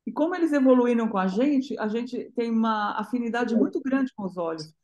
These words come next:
É só você se dispor a, a se abrir pros olhos pra experimentar todos os benefícios que eles têm.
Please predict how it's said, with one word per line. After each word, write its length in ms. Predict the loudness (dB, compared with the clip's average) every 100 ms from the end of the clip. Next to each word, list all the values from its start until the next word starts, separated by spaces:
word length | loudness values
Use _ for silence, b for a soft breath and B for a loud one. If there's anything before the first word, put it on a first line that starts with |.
| _ -8
É 80 | -2
só 160 | 0
você 280 | 0 0 0
se 140 | 0 -4 -4
dispor 680 | -6 -6 -4 4 6 6
a, 440 | 4 2 0 0 0
a 40 | 0
se 140 | 0
abrir 320 | 0 0 -2
pros 220 | -2 -2 2
olhos 380 | 2 2 0 -4 -16 -10 -2
pra 100 | -2
experimentar 640 | 2 2 2 2 0 0
todos 220 | -2 -2
os 80 | -2
benefícios 580 | 0 2 0 -2 -4 -4
que 100 | 2
eles 220 | 4 4
têm. 360 | 2 0 -2